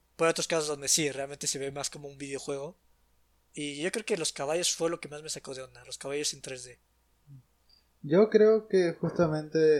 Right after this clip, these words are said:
Speaker 2: eh, esta película todavía se mantiene incluso siendo más viejo que Wall-E, pero con cada año, eh, Wall-E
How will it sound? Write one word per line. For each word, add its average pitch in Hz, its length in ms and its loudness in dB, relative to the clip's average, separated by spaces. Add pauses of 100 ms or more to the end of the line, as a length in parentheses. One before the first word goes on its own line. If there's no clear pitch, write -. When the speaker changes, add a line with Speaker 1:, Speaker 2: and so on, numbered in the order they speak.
Speaker 2:
eh, 135 520 0 (1080)
esta 175 360 4
película 165 500 6
todavía 160 500 6
se 170 160 0
mantiene 143 400 4
incluso 139 380 2
siendo 143 280 2
más 135 220 0
viejo 131 340 2
que 147 100 8
Wall-E, 127 440 6 (520)
pero 156 240 8
con 143 200 2
cada 160 480 8
año, 143 400 -6 (260)
eh, 143 320 0
Wall-E 139 580 4